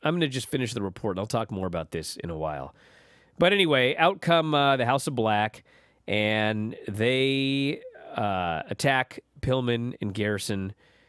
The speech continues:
and, uh, you know, they're expecting Julia Hart to turn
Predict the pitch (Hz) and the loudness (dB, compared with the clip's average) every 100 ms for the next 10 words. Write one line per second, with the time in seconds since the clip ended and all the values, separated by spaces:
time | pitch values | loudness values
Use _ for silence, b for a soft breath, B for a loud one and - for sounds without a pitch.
0 | b b _ - - 95 95 92 87 87 | b b _ -8 -4 -2 -2 -2 -4 -4
1 | 87 85 82 78 73 - - 92 85 85 | -2 -4 -4 -6 -8 -8 -6 -6 -4 -6
2 | - 107 104 - - 117 117 101 107 110 | -8 -6 -4 -4 -4 -2 -2 -4 -2 0
3 | 113 87 104 110 - 85 78 73 - - | -2 -2 -2 -2 -4 -6 -6 -8 -12 -6
4 | - 123 117 113 117 | -2 0 0 0 -2